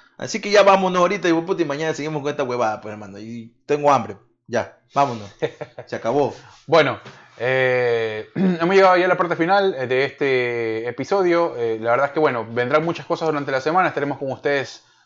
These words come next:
Speaker 2: para seguir, eh, con más de Jodidos pero Contentos.
Speaker 1: Siempre, siempre, siempre siento que se nos queda algo en el tintero, maricón, pero
Speaker 2: Bueno,
Speaker 1: no
Speaker 2: son
Speaker 1: sé.
Speaker 2: muchos temas, pero también, eh, es muy, muy poco el tiempo que tenemos. Eh,
Speaker 1: Aquí, eh, para, eh,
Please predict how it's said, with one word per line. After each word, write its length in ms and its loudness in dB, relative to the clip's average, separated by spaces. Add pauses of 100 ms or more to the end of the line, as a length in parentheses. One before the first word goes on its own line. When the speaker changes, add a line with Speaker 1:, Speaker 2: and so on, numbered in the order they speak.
(120)
Speaker 2:
para 200 4
seguir, 580 2 (380)
eh, 640 -2
con 180 -2
más 320 0
de 120 -2
Jodidos 280 2
pero 180 2
Contentos. 240 -2
Speaker 1:
Siempre, 200 4
siempre, 220 -4
siempre 240 -2
siento 260 -6
que 100 -4
se 120 -8
nos 100 -10
queda 260 -2
algo 180 0
en 80 -6
el 100 -10
tintero, 340 -6
maricón, 400 -14
pero 100 -8
Speaker 2:
Bueno, 180 -2
Speaker 1:
no 40 -2
Speaker 2:
son 120 -2
Speaker 1:
sé. 40 0
Speaker 2:
muchos 180 -6
temas, 240 -2
pero 160 -6
también, 320 -6 (120)
eh, 300 -4
es 100 -4
muy, 340 -4
muy 160 -4
poco 220 -2
el 80 0
tiempo 340 -6
que 80 -10
tenemos. 380 -8 (720)
Eh, 600 -4
Speaker 1:
Aquí, 300 2
eh, 560 0
para, 520 2
eh, 40 -8